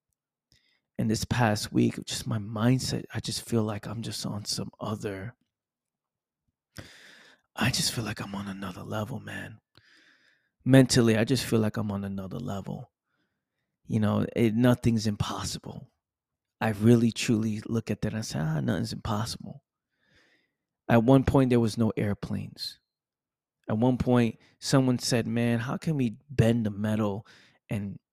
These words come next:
you know, just, just fly across the, the, the, the,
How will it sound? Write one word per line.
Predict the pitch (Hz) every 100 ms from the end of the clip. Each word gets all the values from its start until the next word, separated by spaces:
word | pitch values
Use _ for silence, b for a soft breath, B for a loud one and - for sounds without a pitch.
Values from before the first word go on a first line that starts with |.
| _ _ -
you | 117
know, | 101 - _ _ _ -
just, | 104 - - - b b b b _ _ -
just | 104 -
fly | - - 123 117 117 107
across | 101 101 - 107 104
the, | 113
the, | 101 - 104 95 92
the, | - -
the, | 98